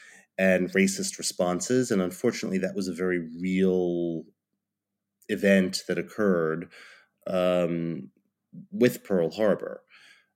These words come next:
Um, and it was not until nineteen eighty-eight that the United States, under President Reagan, formally apologized, uh, to Japanese Americans for the way they were treated during the war. Um, but I, I think also, I mean,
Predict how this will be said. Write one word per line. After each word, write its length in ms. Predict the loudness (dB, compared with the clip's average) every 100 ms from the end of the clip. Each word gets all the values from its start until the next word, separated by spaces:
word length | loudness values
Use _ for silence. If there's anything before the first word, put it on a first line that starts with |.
| _ -6
Um, 440 | -4 -2 0 0
and 120 | 0
it 80 | 4
was 220 | 4 4
not 160 | 6 4
until 280 | 4 0 2
nineteen 400 | 2 2 -2 -2
eighty-eight 500 | 0 0 2 2 0
that 160 | -6
the 60 | -6
United 380 | -4 -4 -4 -8
States, 460 | -6 -2 -2 -2
under 140 | -4 -4
President 480 | -4 -4 -4 -8
Reagan, 340 | -2 -2 -2 -6
formally 420 | -8 -10 -8 -8
apologized, 920 | 2 4 4 2 0 0 0 -2 -8 -18 _ _ _ _ -4
uh, 320 | 2 2 2
to 120 | -2
Japanese 460 | 0 0 0 -6 -8
Americans 440 | -6 -6 -8 -12
for 120 | -10 -6
the 80 |
way 140 | -2 -2
they 120 | -2
were 120 | -6
treated 360 | -6 -2 0 -2
during 300 | -4 -6 -6
the 80 | -10
war. 340 | -10 -10 -12 _ _ _ _ -20 _ _ _ 0
Um, 640 | 4 6 8 6 4 0 _ _ _ _ _ _ _ _ _
but 100 | 4
I, 40 | 6 4
I 80 | 0
think 260 | 4 2 4
also, 580 | 4 4 2 2 4 2
I 80 |
mean, 640 | -2 -4 -4 -4 -6 -8